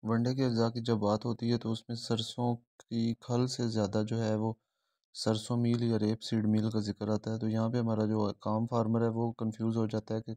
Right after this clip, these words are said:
खल में और मील में फ़र्क क्या होता है। तो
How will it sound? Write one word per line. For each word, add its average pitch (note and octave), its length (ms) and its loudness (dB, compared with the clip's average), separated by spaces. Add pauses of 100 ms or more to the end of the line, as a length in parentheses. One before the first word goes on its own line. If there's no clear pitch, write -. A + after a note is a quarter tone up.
खल A2+ 160 0
में A#2 240 0
और A2+ 120 0
मील A2 220 -2
में A#2 140 -2
फ़र्क A2+ 340 -6
क्या G2 120 -6
होता F2+ 280 -8
है। F2+ 60 -10 (840)
तो - 100 -20